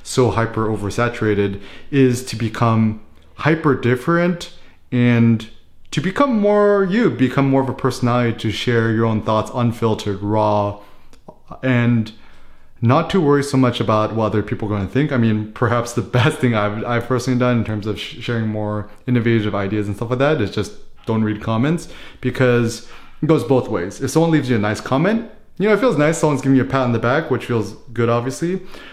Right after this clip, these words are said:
But the downside of that is that you end up placating to people who like you and just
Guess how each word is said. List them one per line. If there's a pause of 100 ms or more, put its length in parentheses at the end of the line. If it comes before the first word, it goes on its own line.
(120)
But
the
downside
of
that
is
that (480)
you
end
up
placating
to
people
who
like
you
and
just